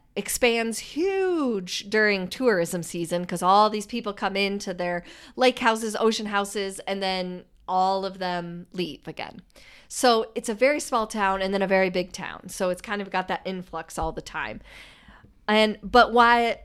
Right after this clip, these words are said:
the town itself is very working class. There's not a lot of wealth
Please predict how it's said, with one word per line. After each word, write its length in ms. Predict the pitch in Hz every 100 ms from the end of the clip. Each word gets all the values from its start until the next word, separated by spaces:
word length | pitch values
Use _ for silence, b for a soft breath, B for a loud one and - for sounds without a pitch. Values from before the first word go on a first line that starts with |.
| -
the 140 | 202
town 300 | 220 302 349
itself 320 | 214 - 196
is 100 | 185
very 200 | 190 180
working 440 | 170 180 180 170 160
class. 460 | - 147 - -
There's 220 | - 190 196
not 140 | 196
a 40 | 185
lot 200 | 190 185
of 120 | 165
wealth 380 | 170 175 175